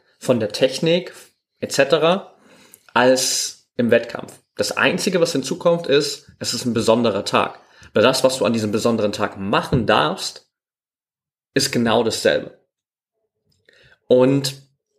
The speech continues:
dementsprechend gilt es natürlich hier auch immer schon mal diesen Leistungsdruck, je nachdem, wie groß der gerade ist, richtig einzuordnen, auch immer zu schauen, okay, wie gehst du perspektivisch selbst erstmal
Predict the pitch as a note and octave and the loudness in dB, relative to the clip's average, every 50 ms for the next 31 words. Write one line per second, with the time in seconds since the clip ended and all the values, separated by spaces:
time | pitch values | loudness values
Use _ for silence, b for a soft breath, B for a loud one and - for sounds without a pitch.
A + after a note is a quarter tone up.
0 | _ _ - - - D3+ E3 E3+ E3+ - - - D3+ D3+ - D3+ D3 D3 - - | _ _ -12 -2 2 4 4 4 2 0 0 0 0 0 2 -2 -2 -2 -4 -10
1 | A#2 G#2+ C3+ D#3 D3+ - - C#3+ B2+ C3 C3+ C3 C3 - - D3 D3 C3+ C3 C3 | -4 0 0 0 0 0 -4 -4 -4 -4 -4 -8 -8 -8 -2 0 0 0 0 0
2 | - A#2+ A#2+ A#2 - C3 B2 A#2+ A#2+ A#2 A2+ A2 G#2 A2 G#2 G#2 A2 B2+ D3 - | -2 -2 -2 -2 -2 -4 -2 -2 -2 -2 -2 -4 -4 -2 0 0 0 0 -2 -2
3 | D3+ D3 C#3+ - - C#3+ - - A#2+ A2+ A#2 A#2 - B2 B2 A#2+ A#2 - - _ | -4 -4 -4 -2 -2 -2 0 0 -2 -2 -2 -2 0 0 0 0 0 -4 -8 _
4 | _ _ _ _ _ - G#2+ G2+ - - B2+ C#3 D3 - - C3 A2 - G#2+ A#2 | _ _ _ _ _ -10 -10 -10 -6 0 2 2 2 2 2 0 0 2 0 2
5 | A#2 A#2 A#2+ B2+ B2 - B B B B B B B - C3 C3+ C3 - - - | 2 2 0 -2 -4 -6 B B B B B B B 0 0 0 0 -2 -4 -2
6 | - C3 - C#3 D3+ - - - C3 C#3+ - D3 C3+ B2 A2 A#2 B2 B2+ B2+ B2 | -2 0 0 0 0 0 0 0 0 0 0 0 0 0 0 0 0 0 0 -2
7 | - - A2+ - - B2 A#2 A#2+ B2 A#2+ A2 - - A#2+ A2+ A2+ B2+ B2+ B2+ B2+ | -2 -4 -4 0 0 2 2 0 0 -2 -4 -2 -2 -2 0 -2 -4 0 2 2
8 | B2+ B2 - C3+ A#2+ - B2 A2+ - - A2+ - - - C#3+ C3+ B2+ A#2+ G2 G#2 | 2 2 0 -4 -4 0 -2 -2 -2 -4 -8 -8 -6 -8 -8 -4 -6 -6 -6 0
9 | G#2 A2 A#2 D3+ - - - - G2+ A2 - - A#2 A2 A2+ A#2+ C3 C3+ - | 2 4 4 2 0 -2 -4 -2 -2 -2 -2 -2 -4 -2 -2 -2 -4 -4 -8